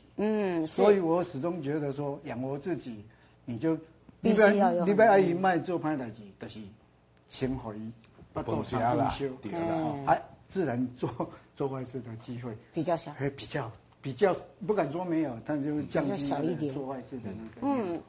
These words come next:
Speaker 1: 这也是法务部保护司哦，我们各科哦，为什么一直在持续的在做这些，呃，工作，包含了更生保护会各分会呢？呃，就像刚刚俊良讲的哦，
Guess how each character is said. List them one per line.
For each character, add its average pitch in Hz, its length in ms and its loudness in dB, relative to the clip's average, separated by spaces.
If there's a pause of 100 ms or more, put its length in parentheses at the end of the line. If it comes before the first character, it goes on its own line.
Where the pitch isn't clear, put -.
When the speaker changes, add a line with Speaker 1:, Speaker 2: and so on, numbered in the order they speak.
(140)
Speaker 1:
这 311 100 2
也 262 100 6
是 254 240 2
法 180 160 4
务 208 40 6
部 226 100 0
保 165 180 4
护 208 140 -2
司 202 180 -4
哦， 190 180 8
我 156 100 0
们 170 220 -4
各 208 240 0
科 196 300 0
哦， 156 160 4
为 185 140 0
什 185 100 -6
么 160 100 -2
一 202 100 0
直 170 100 -10
在 190 220 6
持 170 260 -2
续 185 220 -2
的 160 160 2
在 170 220 6
做 180 300 2
这 175 200 -2
些， 165 400 0 (280)
呃， 165 160 8
工 208 220 8
作， 202 180 8
包 208 220 8
含 190 140 4
了 180 120 4
更 196 140 2
生 196 180 0
保 139 140 2
护 143 60 0
会 180 180 4
各 185 160 4
分 185 240 0
会 185 180 4
呢？ 160 200 2 (260)
呃， 165 140 4
就 202 140 2
像 202 220 4
刚 190 120 6
刚 190 140 2
俊 196 140 2
良 170 180 2
讲 147 200 -2
的 139 100 -4
哦， 151 260 2